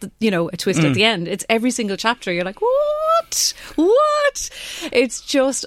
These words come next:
Speaker 1: unreal. Literally from the first chapter to the last, y-, ev-, at the end, you, you're saying, "I have to turn the page <laughs> just to see what the hell is going
Speaker 2: Yeah.
Speaker 1: on here." Yeah.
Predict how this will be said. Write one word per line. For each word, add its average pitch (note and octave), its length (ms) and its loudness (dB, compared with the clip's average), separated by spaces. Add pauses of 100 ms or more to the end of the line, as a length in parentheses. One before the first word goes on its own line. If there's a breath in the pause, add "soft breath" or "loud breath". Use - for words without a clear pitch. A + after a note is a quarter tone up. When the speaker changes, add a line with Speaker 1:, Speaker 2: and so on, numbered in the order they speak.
(120)
Speaker 1:
unreal. A3+ 720 2
Literally G#3+ 600 0
from G3+ 180 -6
the G3 80 -2
first G3 260 -2
chapter F#3 360 -2
to - 160 -4
the F#3 80 0
last, F3 600 0
y-, F3+ 220 -4
ev-, F#3 300 0
at G3 160 -2
the G#3+ 160 0
end, G3+ 340 0
you, F#3 680 -4
you're F#3+ 120 -8
saying, F#3 360 0
"I F3+ 120 -4
have F3+ 240 -2
to - 80 -4
turn F3 200 -2
the E3 60 -4
page F3 400 0
<laughs> - 40 -2
just - 200 0
to - 60 -2
see A3 160 2
what - 240 -2
the - 100 -2
hell - 240 -2
is A3+ 120 -4
going G#3 340 2
Speaker 2:
Yeah. G3 80 2
Speaker 1:
on A3+ 160 0
here." F#3 320 -2
Yeah. A#3+ 360 2